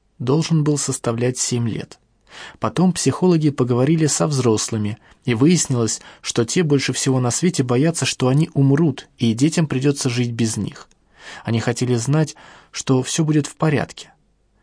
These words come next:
что у детей будут врачи, медсестры и чистые простыни. Они не желали слышать, как будет на самом деле. В результате,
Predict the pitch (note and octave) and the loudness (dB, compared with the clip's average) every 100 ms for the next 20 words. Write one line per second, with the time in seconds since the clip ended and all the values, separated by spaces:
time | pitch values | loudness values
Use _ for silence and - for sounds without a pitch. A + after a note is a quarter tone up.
0 | _ _ - - C3 - C3 C3 - F3 | _ _ -6 -2 0 2 2 0 0 0
1 | E3 - C3+ D#3 C3 A#2+ A2 - - A2 | 0 -2 0 0 0 0 -2 0 -2 -4
2 | B2+ _ _ _ _ _ A#2+ A2 - D3 | -6 _ _ _ _ _ -4 -2 0 0
3 | - C3+ B2 _ _ C3+ A#2+ - C#3 - | 0 -4 -4 _ _ 0 0 0 0 0
4 | B2+ A#2+ - - - C#3 C#3 _ _ _ | -2 -2 -6 -8 -10 -10 -12 _ _ _
5 | _ _ _ _ _ - A#2 B2 A#2 B2+ | _ _ _ _ _ -2 0 0 -2 0
6 | B2+ C#3 C#3 A#2 G#2+ - D3 C3 G#2 - | 0 2 2 2 0 2 2 2 -4 -8
7 | - - A#2+ B2 B2 A#2 C3 - B2+ A#2 | -10 -6 -2 0 0 0 0 0 0 0
8 | A#2 A#2+ A2 C3+ - _ _ _ _ - | -2 -2 -4 -8 -14 _ _ _ _ -6
9 | A#2 A#2 A2+ B2 B2 A#2+ | -2 0 2 0 0 -2